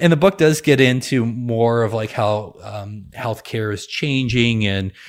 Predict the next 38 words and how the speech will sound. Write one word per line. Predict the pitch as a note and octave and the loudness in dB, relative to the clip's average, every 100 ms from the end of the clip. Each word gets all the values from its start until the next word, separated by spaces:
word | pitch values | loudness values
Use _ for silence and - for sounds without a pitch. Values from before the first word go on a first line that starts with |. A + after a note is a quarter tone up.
| - _ | -20 _
you | G#2+ | -8
know, | G2 F#2+ | -8 -8
and | G#2 A2 G#2 G#2 G2 D#2 A1 - G#2 G2+ | -10 -8 -6 -6 -8 -14 -18 -20 -20 -8
we're | C#3 | -4
not | A#2 A2 | -2 0
gonna | A2+ G#2 | -2 0
go | G#2 | 0
into | G#2+ G2 A2+ | 0 -2 -4
it | G#2 | -4
on | G2 | -4
the | |
show, | F#2+ - G2 F#2+ | -6 -4 -4 -2
but, | F#2+ F#2+ F#2 | -2 -4 -4
um, | F#2+ G2 G2 G#2 - | -8 -6 -8 -10 -6
but | B2 | -2
it | B2+ C3 | 2 6
is, | C3+ A2+ - - | 6 6 0 -10
it, | C3 | -8
it, | A2+ F2+ - B2+ A#2+ E2 B2 A#2 | -8 -8 -12 -14 -14 -10 -10 -8
it's | B2+ | -10
pretty | - D3+ A2+ G2 G2 | 0 0 2 -2 -4
interesting, | G#2+ A2+ F#2+ - G2 | -6 -6 -8 -10 -10
some | - G2+ | -8 -8
of | |
the | F#2+ | -8
programs | - G2 G2 F#2 | -6 -6 -6 -8
that | F#2+ | -10
you're | F#2+ | -12
seeing | - G2+ F#2+ | -10 -8 -6
out | G2 - | -8 -6
there, | F#2+ F#2 F2+ - | -6 -6 -6 -2
whether | A2+ G2+ | 0 0
it's | F#2+ | -2
concierge | - G#2+ F#2+ - F#2 F#2 G2 | -6 -6 -6 -6 -8 -8 -8
medicine | F#2+ F#2+ - G2 F#2+ F#2 | -6 -6 -6 -8 -6 -6
or | F2+ F2 | -6 -6
different | F2+ G2 - G2 F#2 | -6 -8 -6 -6 -6
advances | F2+ F#2 F#2 F#2 - F#2+ - | -8 -10 -10 -12 -10 -10 -10